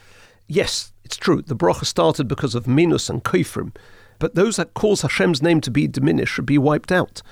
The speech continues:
And we say it on Seder night, Shvei Chamoscha. It's one of the brachas of Shemona Esrei, we say it every day. Obviously,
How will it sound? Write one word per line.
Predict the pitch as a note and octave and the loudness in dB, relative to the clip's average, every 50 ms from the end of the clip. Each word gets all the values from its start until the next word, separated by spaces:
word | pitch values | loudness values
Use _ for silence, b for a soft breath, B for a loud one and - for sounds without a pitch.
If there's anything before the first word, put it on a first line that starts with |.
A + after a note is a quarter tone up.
| b b b b b b | b b b b b b
And | B2 B2 B2 | 0 0 2
we | C3 C3 | 0 -2
say | - - - E3 F3+ F#3+ C#3 | -2 -2 0 2 2 2 2
it | - - - | 0 -2 -8
on | F2 G#2+ | -10 -6
Seder | - - G3 G3 F3+ E3 | -2 0 2 2 2 2
night, | C3 A2+ A2+ - | 0 0 0 -2
Shvei | - - - F3+ G#3 G3+ | -2 -2 0 0 0 0
Chamoscha. | - - D3+ C#3+ C#3+ E3 - - - - - - - b b b b b b b b b b b b b b b b | 0 0 2 2 4 4 2 0 -2 -6 -8 -12 -14 b b b b b b b b b b b b b b b b
It's | - - - | -16 -6 -2
one | D#3+ G3 A3 | 0 2 2
of | B3 G#3+ | 2 2
the | E3+ | 2
brachas | D3 G#3 G#3 - - D3 | 0 0 0 0 -4 -8
of | |
Shemona | - - - G3 F#3+ F#3+ F#3+ | -8 -4 0 0 2 2 2
Esrei, | - F#3+ - - - - | 2 0 -2 -2 -4 -4
we | - - | -4 -4
say | - - - | 0 0 2
it | D#3 D3+ | 2 2
every | D#3 B2+ C3+ C3 A#2+ | 2 0 0 -2 -2
day. | - - - - - _ b b b b b b b b b b | -2 -4 -6 -8 -12 _ b b b b b b b b b b
Obviously, | b A3 G#3 A#3+ F#3 - F3 D#3+ - - | b 0 2 2 0 0 0 -2 -2 -4